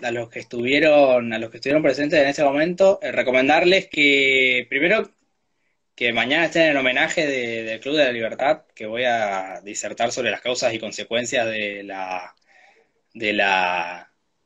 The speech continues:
de la Revolución de Mayo. Voy a estar compartiendo panel con Carlitos Moratorio ahí, un gusto estar con Carlos, que está ahí hablando. Eh, ahí está Enzo,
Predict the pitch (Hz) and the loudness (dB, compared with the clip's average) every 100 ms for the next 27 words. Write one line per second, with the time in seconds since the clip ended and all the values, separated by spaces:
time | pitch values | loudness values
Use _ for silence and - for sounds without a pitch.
0 | _ _ _ 104 107 113 107 147 147 151 | _ _ _ -2 0 0 0 2 4 4
1 | 180 165 151 160 156 139 127 156 143 131 | 4 4 4 2 0 -2 0 0 2 0
2 | 151 151 131 117 123 143 147 131 117 113 | 0 -2 0 0 0 0 0 0 -2 2
3 | 147 156 135 139 143 120 131 135 139 110 | 2 4 2 0 -4 -8 -16 -10 -8 -8
4 | 123 123 117 120 135 151 175 - _ 104 | -8 -8 -4 -2 0 0 -2 -8 _ -14
5 | - 120 113 104 101 - _ _ _ 110 | -4 0 0 -2 -4 -12 _ _ _ -2
6 | 117 117 123 139 147 170 _ _ _ _ | 0 4 2 2 -2 -4 _ _ _ _
7 | 113 107 104 101 101 104 113 123 117 120 | -6 -2 -2 -2 0 0 0 2 2 2
8 | 117 117 104 98 | -2 0 0 -2